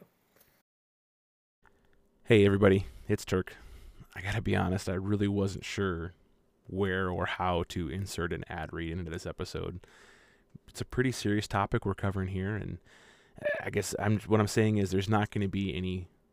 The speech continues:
funny quips or stories or anything like that. W W W dot risen warrior coffee for the best coffee out there. You guys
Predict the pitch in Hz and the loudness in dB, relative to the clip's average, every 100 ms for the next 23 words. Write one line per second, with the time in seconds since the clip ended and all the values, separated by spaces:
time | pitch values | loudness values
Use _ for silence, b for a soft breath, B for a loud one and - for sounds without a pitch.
0 | _ - - 104 95 - - 95 - - | _ -6 0 2 0 -4 -2 -2 -2 -6
1 | - 87 - 90 85 87 87 - 87 90 | -6 -8 -6 -4 -2 -2 -4 -4 -4 -4
2 | - 85 82 - 78 82 _ - b b | -6 -6 -6 -4 -4 -4 _ -20 b b
3 | b b 98 107 123 117 110 110 95 90 | b b 4 8 10 8 8 6 4 0
4 | 87 87 90 - - 80 92 101 92 92 | -2 -2 -6 -6 -4 -2 -2 0 0 -2
5 | 87 - 87 - 82 85 - - - 87 | -4 -2 -4 -2 -4 -6 -12 -20 -10 -6
6 | 87 90 - 95 - - 98 95 92 85 | -4 -4 -2 -2 -4 -4 -4 -2 -2 -4
7 | - 87 90 - - 87 87 85 | -4 -4 -6 -10 -10 -4 -2 -2